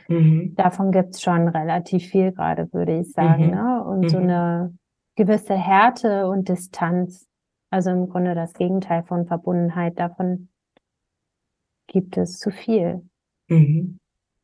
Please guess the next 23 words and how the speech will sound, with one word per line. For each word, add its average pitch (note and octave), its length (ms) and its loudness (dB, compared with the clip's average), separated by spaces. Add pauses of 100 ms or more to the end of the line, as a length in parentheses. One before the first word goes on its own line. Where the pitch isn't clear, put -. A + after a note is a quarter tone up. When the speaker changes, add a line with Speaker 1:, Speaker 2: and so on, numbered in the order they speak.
(1600)
Speaker 1:
Ein, G#3+ 500 8
äh, G3 380 6
Buchtipp G#3+ 500 6
oder F#3 280 6
eine F3+ 240 2
Inspiration, F3+ 800 0
Stefanie, E3+ 460 -4
irgendwas, F#3+ 680 0
was F3+ 260 -2
du F#3 220 0
zuletzt F#3 560 4
gelesen G3+ 640 2
hast, A3+ 480 0
äh, F3+ 440 2
wo F3+ 120 -4
du F3+ 100 -4
sagen F3+ 400 2
würdest, F3 260 -2
das F3+ 140 -2
hat F#3 160 -6
mich F3+ 160 -6
wirklich E3+ 320 -4
nochmal, F3+ 840 4